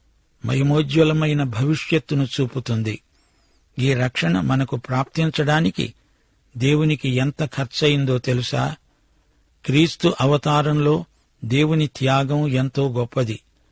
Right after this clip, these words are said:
ఆయన ఎంత తగ్గించుకున్నాడో ఆలోచించండి. శిలువ మరణము పొందునంతగా ఆయన విధేయుడయ్యాడు. ఈ నిమిషం వరకు కూడా పరిశుద్ధాత్మ మనలో ఉండి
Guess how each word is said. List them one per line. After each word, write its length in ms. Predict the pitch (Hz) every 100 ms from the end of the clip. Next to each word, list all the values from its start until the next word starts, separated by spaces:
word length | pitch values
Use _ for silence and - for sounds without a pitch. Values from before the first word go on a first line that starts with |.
| _ _ _ -
ఆయన 300 | 135 151 147
ఎంత 380 | 127 127 147 165
తగ్గించుకున్నాడో 1200 | - 131 131 175 170 160 - 147 143 135 135 120 -
ఆలోచించండి. 1000 | 127 135 139 127 131 123 123 120 120 151 - _ _ _ _ _ _
శిలువ 460 | - - 147 160 160
మరణము 580 | 135 135 160 165 165 -
పొందునంతగా 800 | 139 147 151 147 135 127 127 123 - _ _ _ -
ఆయన 320 | 127 139 135
విధేయుడయ్యాడు. 960 | 123 135 123 143 131 120 120 117 98 - _ _ _ _ _ _ - 131
ఈ 160 | 156
నిమిషం 520 | 147 147 165 190 180
వరకు 320 | 147 139 - -
కూడా 420 | - 120 120 117 _ _ _ _ -
పరిశుద్ధాత్మ 840 | 127 139 131 160 135 147 151 151 135
మనలో 400 | 127 139 147 151
ఉండి 420 | 143 147 165